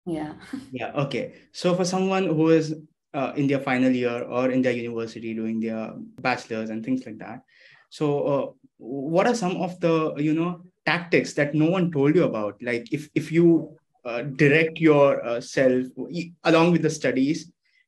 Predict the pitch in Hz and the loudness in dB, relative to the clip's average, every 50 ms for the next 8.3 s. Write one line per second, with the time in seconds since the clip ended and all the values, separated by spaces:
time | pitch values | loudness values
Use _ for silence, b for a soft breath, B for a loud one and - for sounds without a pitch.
0 | - 143 143 147 156 151 156 139 143 135 120 110 113 - - - 151 175 220 226 | -4 -2 0 0 0 0 -2 -2 -2 -2 -2 -2 -4 -6 -6 -4 -4 -4 -4 -4
1 | - - - _ _ - - - 170 165 165 160 160 - 170 175 175 165 165 170 | -8 -12 -16 _ _ -10 -2 2 4 4 4 4 2 0 0 2 2 4 2 2
2 | 165 160 147 151 160 170 160 151 139 139 131 123 127 123 131 135 123 110 110 - | 0 0 -2 -2 -4 -6 -4 -4 -6 -6 -4 -4 -4 -2 -2 -2 -2 -2 -4 -10
3 | - - 117 120 117 - - 135 127 123 120 117 120 120 110 110 110 113 113 113 | -14 -8 -8 -8 -8 -6 -4 -4 -2 -2 -4 -4 -4 -6 -4 -6 -6 -6 -8 -6
4 | 110 110 110 - _ - 131 131 151 165 165 - - - _ - - 160 151 165 | -6 -8 -10 -12 _ -4 -2 0 0 0 -2 -4 -10 -18 _ -12 -10 -6 -4 0
5 | 160 208 202 175 175 B B B B B B B B B B - 147 147 170 202 | 2 2 2 2 -2 B B B B B B B B B B -12 -6 -2 2 4
6 | 240 - - 220 160 170 180 185 175 180 175 - 156 185 180 175 170 160 131 160 | 4 4 4 2 2 6 6 6 6 6 4 2 2 4 6 6 6 4 4 2
7 | 170 175 170 - 190 160 151 156 151 151 147 147 151 156 156 151 151 143 123 117 | 2 2 2 -2 -2 -2 0 0 0 2 2 2 0 0 -2 -4 -6 -6 -6 -4
8 | 120 135 139 135 - | -4 -6 -6 -6 -10